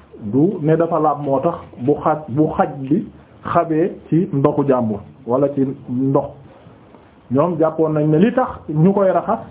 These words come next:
Yonent bi sallallahu alayhi wasallam wax ñu raxas ko, loolu du ne dafa sobewu moo tax. Te loolu gisoon nañu ko.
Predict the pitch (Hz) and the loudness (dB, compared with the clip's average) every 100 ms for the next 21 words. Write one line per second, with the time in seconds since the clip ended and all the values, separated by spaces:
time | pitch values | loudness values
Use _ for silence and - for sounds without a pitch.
0 | - 143 170 190 190 180 160 160 151 143 | -6 0 2 2 0 0 2 0 0 0
1 | 135 135 139 143 135 135 - 143 135 151 | 0 0 -2 0 0 -2 -4 0 2 2
2 | 156 208 - - - 117 151 220 202 196 | 2 0 -4 -16 -10 0 4 4 2 0
3 | 185 165 - - - - - - 175 165 | -2 -4 -8 -20 -20 -20 -20 0 2 2
4 | 151 143 143 143 - - - _ - - | 2 2 0 -2 -6 -16 -20 _ -20 -20
5 | - - - - - - - 147 165 156 | -20 -20 -20 -20 -20 -6 0 2 2 0
6 | 165 147 131 101 98 | 0 0 0 -2 -4